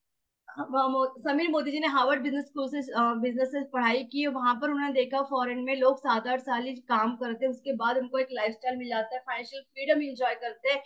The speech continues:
लेकिन जब उन्होंने India, India में उन्होंने देखा कि साठ साल job करने के बाद भी सपने पूरे नहीं होते हैं, साठ साल job करने के बाद भी बहुत लोग दूसरी job देखते हैं।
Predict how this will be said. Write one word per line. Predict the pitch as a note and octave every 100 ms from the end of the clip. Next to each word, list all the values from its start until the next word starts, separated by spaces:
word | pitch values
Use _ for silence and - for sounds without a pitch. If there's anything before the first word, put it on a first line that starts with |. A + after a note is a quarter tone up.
| - _ -
लेकिन | C#4 D#4+
जब | D#4 D4+
उन्होंने | D4+ D#4
India, | C#4+ C4 C4 D4
India | C#4+ B3+ C4+
में | C#4
उन्होंने | C#4+ C4+ C4
देखा | A#3+ A#3 C4
कि | C4 D4 C#4 - _ _
साठ | - D4 D#4
साल | D#4 E4 D#4+
job | C#4+ C#4 C#4+
करने | D4+ C#4 C#4
के | D4
बाद | A#3+ B3+ B3+
भी | A3+ D4
सपने | B3 B3 B3 B3
पूरे | B3+ B3+ C4
नहीं | B3+ A#3 B3+ C4
होते | B3 A#3
हैं, | B3+
साठ | C4 C#4 C4
साल | C#4 C4
job | B3+ B3
करने | C4 B3+ B3+
के | C#4
बाद | B3 A#3+
भी | C4+
बहुत | A#3 A#3+ B3+
लोग | C4 B3+
दूसरी | A3+ A#3+ B3+
job | B3 B3 A3+
देखते | A3+ A3 -
हैं। | B3 B3